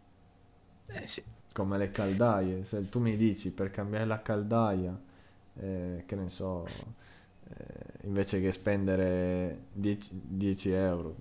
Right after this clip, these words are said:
Speaker 2: numero a caso, ti faccio spendere cinque euro perché tu me la fai, eh, me la fai in modo che inquini meno", allora io magari lo faccio più volentieri, o lo faccio invece che non farlo del tutto.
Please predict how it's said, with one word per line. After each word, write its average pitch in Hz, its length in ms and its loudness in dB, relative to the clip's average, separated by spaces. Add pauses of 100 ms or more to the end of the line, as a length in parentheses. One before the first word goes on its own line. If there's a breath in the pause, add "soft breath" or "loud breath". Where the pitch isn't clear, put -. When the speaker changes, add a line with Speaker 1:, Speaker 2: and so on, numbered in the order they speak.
(160)
Speaker 2:
numero 95 320 -4
a 92 60 -4
caso, 92 480 -2 (160)
ti 92 560 -4
faccio 101 320 -2
spendere 92 680 0
cinque 107 480 2
euro 104 240 2
perché 90 380 -6
tu 104 140 -4
me 98 120 -4
la 90 120 -2
fai, 95 520 -2 (600 loud breath)
eh, 98 300 -4
me 98 140 -4
la 98 120 0
fai 104 220 0
in 101 60 -2
modo 101 280 2
che 104 140 -2
inquini 98 600 0
meno", 113 580 2 (920 loud breath)
allora 95 220 2
io 107 100 2
magari 101 300 0
lo 98 120 0
faccio 104 320 -2
più 101 140 0
volentieri, 95 680 2
o 90 80 2
lo 92 120 2
faccio 98 640 -4 (220)
invece 90 360 -4
che 90 100 -4
non 87 200 -6
farlo 85 500 -4
del 87 240 -8
tutto. - 600 -4